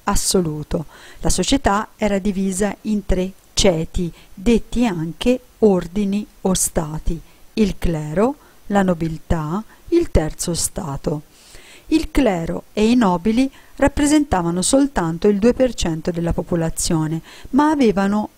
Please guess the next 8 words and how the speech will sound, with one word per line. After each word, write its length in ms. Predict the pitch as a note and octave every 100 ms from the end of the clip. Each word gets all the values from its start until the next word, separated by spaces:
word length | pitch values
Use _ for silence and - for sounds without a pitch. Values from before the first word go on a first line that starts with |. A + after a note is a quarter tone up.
| -
ampi 480 | A#3 G#3+ G#3 G#3+ -
privilegi. 800 | G#3 F#3+ G3 E3+ D#3 D3+ E3+ D#3 - -
Ad 220 | F3+ D#3+
esempio, 760 | F3+ E3+ D#3+ D#3 - A#3+ B3+ C4+
non 220 | F#3 E3+
pagavano 540 | E3 E3 F3+ D#3+ D#3
le 160 | E3 G3+
tasse 580 | F3 E3 C#3+ - B3